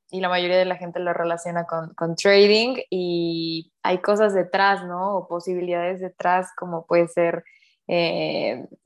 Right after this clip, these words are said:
no sé, todo esto de los smart contracts, ¿no? Pero, ¿qué, qué nos puedes decir tú al respecto?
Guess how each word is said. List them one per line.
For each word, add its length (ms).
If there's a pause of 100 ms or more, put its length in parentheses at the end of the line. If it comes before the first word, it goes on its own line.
(120)
no 300
sé, 240
todo 220
esto 240
de 160
los 180
smart 420
contracts, 600
¿no? 240
Pero, 260
¿qué, 120
qué 140
nos 200
puedes 220
decir 360
tú 140
al 140
respecto? 500